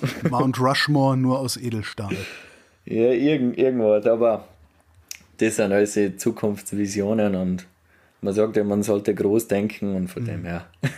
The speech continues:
Speaker 1: <laughs>
Speaker 2: Ist das denn, also von, von allen, äh, Flausen im Kopf, die man dir da unterstellen mag,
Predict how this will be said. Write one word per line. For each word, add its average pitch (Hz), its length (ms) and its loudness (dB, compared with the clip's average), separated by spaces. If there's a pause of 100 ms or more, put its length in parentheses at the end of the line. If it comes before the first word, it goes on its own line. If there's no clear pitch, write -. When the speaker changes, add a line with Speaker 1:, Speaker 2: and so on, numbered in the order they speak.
Speaker 1:
<laughs> - 380 -4
Speaker 2:
Ist - 200 -2
das 202 100 2
denn, 202 300 0
also 185 260 -4
von, 180 280 -2
von 165 220 0
allen, 170 320 2
äh, 151 340 -4
Flausen 165 480 -2
im 160 140 -6
Kopf, - 260 -2
die 175 100 -4
man 156 200 0
dir 147 100 0
da 156 60 2
unterstellen 143 640 0
mag, 110 260 -4